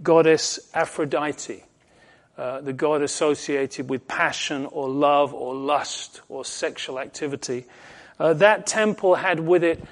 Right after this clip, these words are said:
a thousand priestesses, or effectively prostitutes.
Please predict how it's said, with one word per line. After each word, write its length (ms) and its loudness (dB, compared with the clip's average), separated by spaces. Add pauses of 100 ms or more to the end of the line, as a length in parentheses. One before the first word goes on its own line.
(100)
a 80 -6
thousand 880 2 (300)
priestesses, 960 0
or 360 -2 (100)
effectively 580 -4
prostitutes. 920 -8